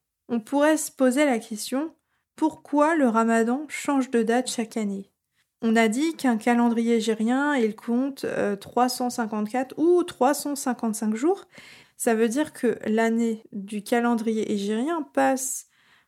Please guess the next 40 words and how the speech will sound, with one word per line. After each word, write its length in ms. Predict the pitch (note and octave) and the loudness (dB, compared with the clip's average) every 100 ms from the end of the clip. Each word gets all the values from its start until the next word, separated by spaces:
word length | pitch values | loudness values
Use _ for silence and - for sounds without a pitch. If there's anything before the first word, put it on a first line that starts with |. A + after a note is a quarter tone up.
| _ - | _ -2
plus 180 | D#4 | 0
vite 460 | C#4+ D#4 F#4+ - - D4+ - | 2 0 0 -6 -12 -18 0
que 180 | C4+ | 0
celle, 360 | C4 - B3 A#3+ | 2 0 0 0
euh, 180 | G#3+ G#3 | 0 0
du 160 | G3+ G3 | -4 -4
calendrier, 800 | A#3 G#3+ G3+ G#3 G#3 A#3 A3+ | -2 0 0 -2 0 2 2
euh, 100 | G#3 | 0
grégorien 640 | G3+ A3 G#3+ G3+ G3+ A#3+ B3+ | -2 -2 -2 -2 0 0 0
qu'on 320 | - G#3+ G3+ | -4 -6 -2
a, 400 | G#3+ A#3 G#3+ G3+ | -2 0 -2 -4
euh, 40 | G#3 - - - - | -8 -16 -20 -12 -2
euh, 200 | G#3 G#3 | 0 0
à 40 | |
peu 160 | G#3 B3 | 2 -2
près 220 | - C4+ | 2 0
partout. 440 | C4+ - - - - - | 2 0 -2 -12 -14 -14
C'est 120 | - - | -14 -6
pourquoi 260 | A3+ D4 | 2 2
chaque 340 | C#4 - D4+ D4 | 2 0 2 2
année, 240 | C4+ C4 | 4 4
le 100 | A#3 | 4
Ramadan 460 | A3 A3 A3+ A#3+ B3+ | 2 2 2 2 0
se 160 | - | -4
fait 180 | - A3 | -4 -2
de 100 | G3+ | -2
plus 460 | G3+ - - D#4+ D4+ | -6 -4 0 2 2
en 100 | C#4 | 0
plus 240 | - A3+ | -2 0
tôt. 340 | - B3+ - _ _ _ _ _ | 2 2 0 _ _ _ _ _
Il 160 | A#3+ A3+ | -4 -2
se 260 | - - C4 | 0 0 0
fait 260 | C4 C#4 | 0 -2
de 120 | A3+ | 0
plus 260 | A3+ - D#4 | -2 0 2
en 120 | D#4+ | 0
plus 260 | D#4 D4 C#4 | 0 -4 -2
tôt, 240 | C#4 B3 | 2 4
entre 360 | G#3 G#3+ - A3 | 2 -2 0 0
dix, 760 | F#3+ G#3+ A#3+ C#4+ - - - | 0 -4 -2 -2 -4 -8 -10